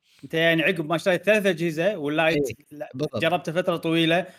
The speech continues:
Speaker 1: وحشتنا فترة كورونا وإحنا قاعدين بالبيت وكلنا نلعب على التلفزيون.
Speaker 2: مم.
Speaker 1: فأنا أقول لك اللايت ما استفدت منه وايد كثر ما أنا كنت ناوي أستفيد منه. فممكن
Speaker 2: إيه.
Speaker 1: اللايت كنت، م-، كنت ما راح أشتريه، بس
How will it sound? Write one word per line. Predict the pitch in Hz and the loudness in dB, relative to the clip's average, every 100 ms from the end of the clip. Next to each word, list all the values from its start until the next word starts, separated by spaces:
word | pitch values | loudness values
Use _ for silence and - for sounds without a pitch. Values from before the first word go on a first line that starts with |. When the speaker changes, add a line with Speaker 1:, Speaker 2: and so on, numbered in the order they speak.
| - | -14
Speaker 1:
وحشتنا | 123 160 165 165 | -8 -6 -4 -2
فترة | 170 160 | -2 -4
كورونا | 147 165 160 156 | -4 -2 0 0
وإحنا | 117 151 | 0 0
قاعدين | 135 151 143 | 2 0 0
بالبيت | 135 151 170 160 | 0 0 -2 -4
وكلنا | 147 139 | -4 -2
نلعب | 135 135 131 | 0 0 0
على | 117 | 0
التلفزيون. | 117 135 123 139 - - - | -4 -6 -4 -2 -2 -6 -10
Speaker 2:
مم. | 104 104 | -6 0
Speaker 1:
فأنا | 180 | 2
أقول | 226 285 | 2 2
لك | 277 | 2
اللايت | 254 285 233 | 4 4 4
ما | 285 | 0
استفدت | 277 247 214 | 2 -2 -2
منه | 214 175 | 0 4
وايد | 165 165 135 - | 4 4 2 -2
كثر | 147 147 | -6 -4
ما | 147 143 | -2 -2
أنا | 131 | -4
كنت | 143 117 | -8 -8
ناوي | 139 135 | -4 -4
أستفيد | 120 123 120 | -6 -12 -10
منه. | 135 127 190 - _ _ - | -8 -8 -8 -12 _ _ -4
فممكن | 208 240 233 | -2 0 2
Speaker 2:
إيه. | |
Speaker 1:
اللايت | 220 220 190 | 4 4 4
كنت، | 180 180 - _ _ _ _ _ _ _ - | -2 -6 -14 _ _ _ _ _ _ _ -6
م-، | 170 | -6
كنت | 180 185 | -4 0
ما | 208 | 2
راح | 190 | 2
أشتريه، | 127 - 127 113 | -2 -8 -8 -6
بس | 156 156 - | -6 -6 -12